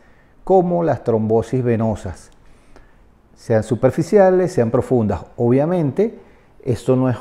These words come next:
una condición que afecta a todo el mundo. Hay algunos predisponentes, pero, eh, visto que algunas personas consideran que no pueden hacer ejercicio sino en un gimnasio o un parque,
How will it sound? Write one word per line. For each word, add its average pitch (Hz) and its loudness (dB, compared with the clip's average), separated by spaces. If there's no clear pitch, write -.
una 139 -4
condición 120 0
que - -4
afecta 123 -2
a - -2
todo 113 0
el 113 0
mundo. 117 -4
Hay 110 -2
algunos 123 0
predisponentes, 113 -2
pero, 180 0
eh, 123 -4
visto 131 -2
que 165 -2
algunas 147 0
personas 165 0
consideran 131 -2
que 117 -4
no 110 0
pueden 139 0
hacer 117 -2
ejercicio 131 -4
sino 110 -4
en 113 -4
un 123 -6
gimnasio 117 -4
o - -2
un 104 -6
parque, 113 -4